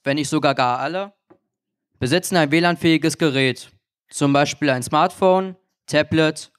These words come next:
oder Notebook. Häufig wird an beliebten Standorten, zum Beispiel Hotels oder Cafés, ein frei verfügbares W lan-Netzwerk angeboten.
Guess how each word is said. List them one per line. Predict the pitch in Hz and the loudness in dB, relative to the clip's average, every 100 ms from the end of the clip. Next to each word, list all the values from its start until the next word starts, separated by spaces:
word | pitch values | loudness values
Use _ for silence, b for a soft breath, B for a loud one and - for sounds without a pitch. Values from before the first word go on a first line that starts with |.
| _ | _
oder | 139 147 | 0 2
Notebook. | 143 143 139 127 117 - _ _ _ _ _ _ _ _ _ _ _ _ _ _ _ _ _ _ _ _ - | 4 2 0 -6 -10 -12 _ _ _ _ _ _ _ _ _ _ _ _ _ _ _ _ _ _ _ _ 0
Häufig | 143 190 220 208 | 2 2 0 2
wird | 202 | 2
an | 185 | 2
beliebten | 175 165 180 156 | 0 -4 -8 -10
Standorten, | - 156 180 190 196 202 220 220 | -4 -2 0 2 2 0 -10 -12
zum | - 151 | -10 -4
Beispiel | 139 139 - | -2 -2 -2
Hotels | 131 120 160 175 180 - - _ _ _ | -6 -2 0 0 -2 -10 -18 _ _ _
oder | 147 147 | 0 2
Cafés, | 139 131 - 156 180 - - _ _ _ _ | 2 -2 2 2 2 -2 -14 _ _ _ _
ein | 139 139 | -6 -4
frei | - 170 | 0 0
verfügbares | 185 170 180 160 165 165 123 | 0 -6 -4 0 2 0 0
W | 156 | 2
lan-Netzwerk | 151 135 127 131 123 | 2 2 0 -2 -2
angeboten. | 127 120 123 117 120 | -2 -2 -2 -4 -6